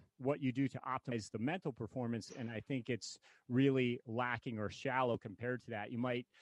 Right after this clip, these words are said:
a lot of people, I don't think, even spend an hour a week, whereas they might s-, easily spend twenty, thirty hours a week, especially professionals like you, on the physical. So what's your thoughts on that? Do you believe in journaling? How do you follow or track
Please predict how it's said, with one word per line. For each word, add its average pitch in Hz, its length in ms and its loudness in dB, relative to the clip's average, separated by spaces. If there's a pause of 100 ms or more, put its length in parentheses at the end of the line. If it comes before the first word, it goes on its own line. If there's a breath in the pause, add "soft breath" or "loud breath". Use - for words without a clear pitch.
(160 soft breath)
a 131 60 0
lot 131 180 4
of 151 60 -2
people, 147 220 0
I 131 60 4
don't 127 160 2
think, 120 200 -6
even 120 180 -2
spend 123 400 -2
an 117 220 -4
hour 127 480 0
a 127 60 0
week, 110 420 -4 (340)
whereas 127 340 2
they 135 100 -2
might 127 380 0
s-, - 100 -16 (100)
easily 135 360 2
spend 113 400 -2 (240)
twenty, 120 580 -4
thirty 117 320 2
hours 117 380 2
a 117 40 -6
week, 113 180 -4
especially 120 360 -4
professionals 113 680 -6
like 113 260 -4
you, 131 340 4
on 117 240 0
the 107 60 -4 (100)
physical. 113 480 2 (360 soft breath)
So 135 180 6
what's 156 340 6
your 240 260 4 (100)
thoughts 135 340 6
on 127 180 6
that? 117 260 -2
Do 104 80 -2
you 127 60 2
believe 139 360 0
in 127 160 0
journaling? 131 800 0
How 156 280 4
do 131 140 2
you 123 380 8
follow 120 440 8
or 110 300 6
track 117 720 0